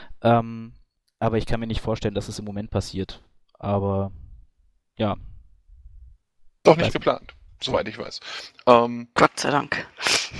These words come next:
Speaker 1: Mhm.
Speaker 2: wo wir, wo wir, wo wir bei Timing sind, nicht wahr? Ähm,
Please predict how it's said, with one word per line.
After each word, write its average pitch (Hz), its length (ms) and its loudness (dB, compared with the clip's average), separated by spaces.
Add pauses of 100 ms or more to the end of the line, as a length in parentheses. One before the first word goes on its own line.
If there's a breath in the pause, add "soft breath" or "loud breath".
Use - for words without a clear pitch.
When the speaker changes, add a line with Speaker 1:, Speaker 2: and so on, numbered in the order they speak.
(140)
Speaker 1:
Mhm. 110 320 -2 (180)
Speaker 2:
wo 139 120 6
wir, - 200 2
wo 156 140 2
wir, 175 120 4 (100)
wo 151 160 0
wir 156 100 2
bei - 60 -10
Timing 135 420 0
sind, 104 200 -14
nicht 107 100 -16
wahr? 120 160 -10 (540 loud breath)
Ähm, 120 520 0